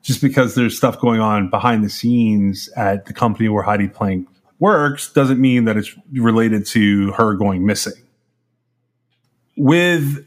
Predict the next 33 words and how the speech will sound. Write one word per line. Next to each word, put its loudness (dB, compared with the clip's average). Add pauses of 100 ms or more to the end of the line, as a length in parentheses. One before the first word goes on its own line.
the 0
Jeff 2
Davis 0
eight, 2 (100)
there's 2
been 2
interesting 2
things 0
happening, 0 (840)
uh, 0
by 2
the -2
time 0 (140)
that 0
case 0
occurs, -6 (480)
uh, -4
certainly 2
by 2
the -4
time 0
it 0
gets -6
attention, -4
stuff 0
has -2
been 2
going 2
on 4
there 2
for -6
thirty 0
years. -4